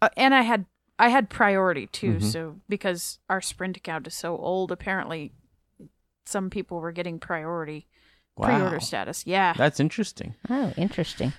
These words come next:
Speaker 1: So even though it took him forever to fix it, I still didn't lose my delivery date.
Speaker 2: And I got all excited
Speaker 3: Nice.
Speaker 2: because I saw, uh, estimated delivery the nineteenth. I'm like, "How am I getting early?"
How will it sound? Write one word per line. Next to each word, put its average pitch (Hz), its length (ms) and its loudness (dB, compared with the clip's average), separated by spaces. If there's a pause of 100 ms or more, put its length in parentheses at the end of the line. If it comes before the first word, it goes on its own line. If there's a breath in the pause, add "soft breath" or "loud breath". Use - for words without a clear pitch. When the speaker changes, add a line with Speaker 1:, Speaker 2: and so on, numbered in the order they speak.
(300 soft breath)
Speaker 1:
So 226 520 6
even 233 340 6
though 214 300 8
it 202 120 2
took 226 220 0
him 202 160 2
forever 185 400 2
to - 80 -4
fix - 380 0
it, 185 220 -2 (220)
I 208 120 4
still 208 360 4
didn't 190 320 0
lose 214 380 2
my 170 140 0
delivery 175 420 -2
date. - 340 -8
Speaker 2:
And 131 160 6
I 165 100 8
got 160 200 8
all 143 160 10
excited 123 460 4
Speaker 3:
Nice. - 40 -8
Speaker 2:
because 117 300 2
I 113 60 4
saw, 107 460 6 (460)
uh, 117 340 6 (500)
estimated 151 720 4
delivery 120 640 4 (720)
the 120 80 4
nineteenth. 143 560 6
I'm 120 80 2
like, 113 240 2 (160)
"How - 160 -4
am 202 100 2
I 202 80 6
getting 180 320 6
early?" 175 460 4